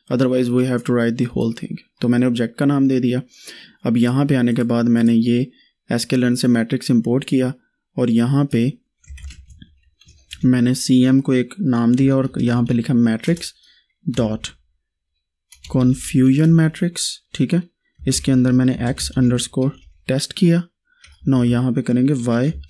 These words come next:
अंडरस्कोर टेस्ट। नहीं यार, Y अंडरस्कोर टेस्ट नहीं आना,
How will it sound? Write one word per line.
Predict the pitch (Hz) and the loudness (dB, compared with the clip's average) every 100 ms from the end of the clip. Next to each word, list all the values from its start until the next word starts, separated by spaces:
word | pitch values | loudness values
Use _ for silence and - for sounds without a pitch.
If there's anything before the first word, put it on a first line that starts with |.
| 131 | -2
अंडरस्कोर | 120 120 - 131 139 - | 0 0 -2 -2 -4 -2
टेस्ट। | 135 135 - - _ - - _ _ _ _ _ _ _ _ _ _ _ _ _ - - - - | -2 -2 -6 -16 _ -20 -20 _ _ _ _ _ _ _ _ _ _ _ _ _ -20 -20 -14 -6
नहीं | 107 113 113 | -4 -2 -4
यार, | 110 - - 120 | -6 -8 -8 -4
Y | 117 123 | -2 0
अंडरस्कोर | 117 113 - 120 | -2 -4 -4 -4
टेस्ट | 113 117 - | -4 -6 -2
नहीं | 131 131 | 0 0
आना, | 123 170 | 0 -2